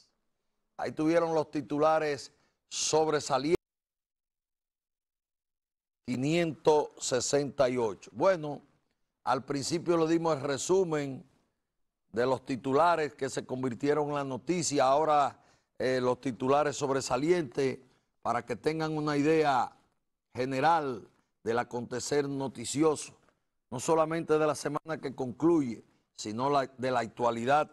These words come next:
del día de hoy. Vamos a continuación entonces con los titulares de la fecha.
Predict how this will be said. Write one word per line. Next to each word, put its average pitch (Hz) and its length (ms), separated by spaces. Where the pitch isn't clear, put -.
del 120 280
día 143 240
de 139 120
hoy. 151 360
Vamos 175 280
a - 40
continuación 156 760
entonces 147 440
con 143 180
los 135 160
titulares 143 560
de 151 80
la 139 120
fecha. 151 520